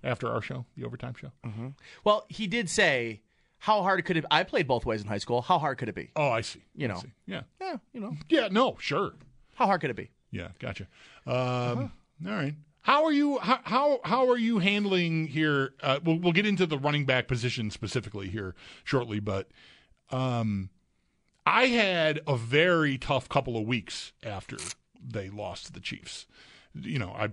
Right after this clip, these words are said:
Speaker 1: I didn't have any time off, so I was here just sort of nursing myself back to health. And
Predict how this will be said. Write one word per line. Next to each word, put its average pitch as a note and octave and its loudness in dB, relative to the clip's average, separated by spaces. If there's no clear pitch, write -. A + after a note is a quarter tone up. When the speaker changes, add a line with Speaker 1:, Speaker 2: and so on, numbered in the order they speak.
Speaker 1:
I A2+ -4
didn't A#2+ 0
have B2+ 2
any B2 -4
time C#3+ 0
off, G3 2
so D3 0
I C3 4
was B2 -4
here G3 4
just C#3 -2
sort D#3 6
of B2 4
nursing E3 4
myself C#3+ 2
back C#3 2
to C3 0
health. B2+ -6
And C3 2